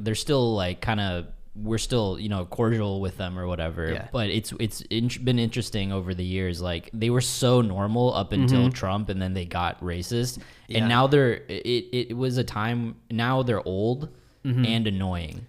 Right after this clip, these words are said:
Speaker 2: Yeah.
Speaker 1: and racist.
Speaker 2: It,
Speaker 1: And it's
Speaker 2: there's,
Speaker 1: just a bad
Speaker 2: it's,
Speaker 1: trifecta.
Speaker 2: they're past the point of no return.
Speaker 1: Kinda,
Speaker 2: Are, are they
Speaker 1: yeah.
Speaker 2: retired?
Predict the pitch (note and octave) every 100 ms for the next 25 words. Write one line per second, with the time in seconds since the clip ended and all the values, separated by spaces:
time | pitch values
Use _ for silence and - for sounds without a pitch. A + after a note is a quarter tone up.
0 | - B2+ B2 G#2 G#2 G#2 F#2+ E2+ E2 D2+
1 | D2 - - D3 A2 D#3 C#3 A#2+ G2+ G#2
2 | G2 - F#2+ - F2+ F2 F2 D3 D3 D#3+
3 | D#3 - - C#3+ B2 B2 A#2 G#2+ - G#2+
4 | G2 G#2 - - - A#2+ A2+ G#2 C#3 C3+
5 | C3+ - G#2 A2+ C#3+